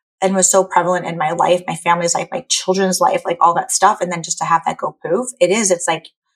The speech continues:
part of your soul. I don't wanna say it died because it rebirths, but, like, part of it is, like, gone,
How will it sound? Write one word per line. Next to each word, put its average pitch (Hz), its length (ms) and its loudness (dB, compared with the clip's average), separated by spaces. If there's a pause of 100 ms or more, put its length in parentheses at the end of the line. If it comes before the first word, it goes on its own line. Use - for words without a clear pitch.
(340)
part 202 100 4
of 233 60 0
your 196 160 4
soul. 208 420 4
I - 60 0
don't 190 100 2
wanna 226 80 0
say 214 160 -2
it - 160 -4
died 180 500 2
because 185 420 -2
it 180 160 -2
rebirths, 190 560 2
but, - 140 -4
like, 170 240 -6 (540)
part 233 260 4
of 214 80 0
it 175 220 0
is, 175 180 -2
like, 156 260 -2 (460)
gone, - 340 4